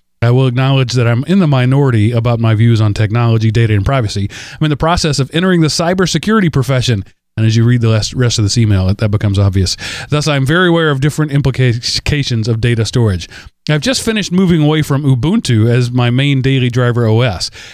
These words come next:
This is because of the new light metadata collection that Canonical is starting to do.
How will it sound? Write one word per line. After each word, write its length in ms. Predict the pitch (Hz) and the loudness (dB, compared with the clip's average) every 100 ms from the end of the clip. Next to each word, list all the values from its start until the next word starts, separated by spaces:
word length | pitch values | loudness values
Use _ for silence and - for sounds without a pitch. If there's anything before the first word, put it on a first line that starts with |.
| - | -4
This 160 | 139 | -2
is 60 | 139 | 0
because 400 | 127 - 139 135 | -2 0 -2 0
of 120 | 123 | -2
the 100 | 123 | 0
new 320 | 131 143 135 | 2 4 4
light 380 | 127 117 135 143 - | 2 2 0 -2 -4
metadata 640 | 143 151 147 123 117 110 | -2 0 0 0 0 0
collection 540 | 113 104 101 - 113 - - - | 0 0 0 0 -2 -4 -10 -4
that 120 | 123 | -4
Canonical 460 | 123 113 113 117 110 | 0 0 0 0 0
is 80 | - | 0
starting 300 | 117 107 104 | 0 0 0
to 60 | |
do. 280 | 123 127 | 0 0